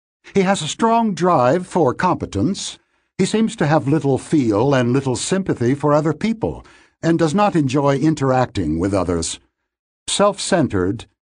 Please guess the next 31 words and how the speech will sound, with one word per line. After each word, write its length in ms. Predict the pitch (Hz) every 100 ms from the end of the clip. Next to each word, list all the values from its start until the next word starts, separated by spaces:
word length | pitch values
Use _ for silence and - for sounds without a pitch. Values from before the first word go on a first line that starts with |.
| _
he 200 | 196 202
nonetheless 640 | 202 208 208 202 131 113 -
has 200 | 160 143
a 80 | 165
deep 440 | 120 180 - _ -
moral 640 | 139 165 147 85 76 71
sense. 640 | - - 85 58 - - - _ _ _ _ _ _ _ _ _ _ _ _ _ _ -
Now, 460 | 156 143 87 76 - _ -
please 380 | 180 220 233 -
take 240 | 165 151
a 60 | 107
sheet 260 | - 147
of 100 | 196
paper 560 | - 120 87 90 123 - _ _ -
and 360 | 127 123 107
rank 380 | 135 170 92 -
the 100 | 113
nine 400 | 117 135 175 190
fields 560 | 180 143 104 87 104 131
of 100 | 107
specialization 920 | - 139 143 139 139 131 131 151 151
listed 480 | 113 - 92 78 87 - -
by 160 | 135 135
how 240 | 127 143
similar 560 | 135 - 202 185 110 110
the 120 | 117
description 800 | 110 120 - 208 214 - 98 85
of 180 | 107 98
Tom 280 | 127 113 104
W 480 | 107 104 104 117 127
is 400 | 143 123 107 113